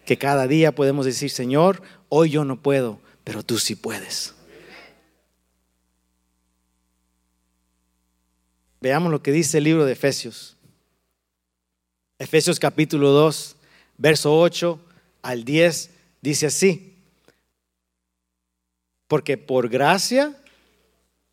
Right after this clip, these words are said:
sois salvos." Ahí está.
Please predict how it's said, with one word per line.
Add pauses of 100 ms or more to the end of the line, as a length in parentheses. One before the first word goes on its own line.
(180)
sois
salvos." (880)
Ahí
está.